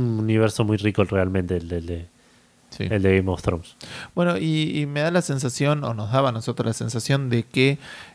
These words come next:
Speaker 2: esta temporada, estas futuras temporadas, viniendo de temporadas de ocho, de, perdón, de diez capítulos, se van a sentir bastante cortas, es casi
Speaker 1: Y casi la
Speaker 2: cuatro
Speaker 1: mitad,
Speaker 2: o tres
Speaker 1: claro.
Speaker 2: capítulos menos,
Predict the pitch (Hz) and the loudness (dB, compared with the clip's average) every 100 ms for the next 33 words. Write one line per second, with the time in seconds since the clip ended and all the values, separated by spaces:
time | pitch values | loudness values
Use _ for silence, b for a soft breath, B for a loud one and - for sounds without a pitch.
0 | - 117 117 120 - 110 113 110 120 123 | -6 -4 0 -2 0 -2 0 4 4 4
1 | 113 110 110 117 - 139 127 123 147 190 | 4 2 0 -4 0 2 2 2 4 4
2 | 151 - - - 113 110 131 123 113 107 | 4 0 -8 -8 -4 0 4 4 4 2
3 | 113 113 110 113 117 117 113 107 98 - | 0 0 2 2 2 2 4 4 2 -2
4 | 127 107 104 120 113 101 104 110 - 120 | -6 -2 0 0 -2 -2 0 0 0 0
5 | 143 147 127 113 110 107 117 120 107 104 | 2 2 2 0 0 -2 -2 0 0 0
6 | 117 113 - 135 120 104 - - 110 - | 0 0 2 2 2 -2 -4 -2 -2 -2
7 | 98 95 - B B B B - 131 113 | -2 -4 -8 B B B B -10 -6 -4
8 | 110 117 120 117 117 104 120 113 104 117 | 2 4 6 6 4 2 0 0 0 0
9 | 110 117 131 151 160 | 0 2 2 2 2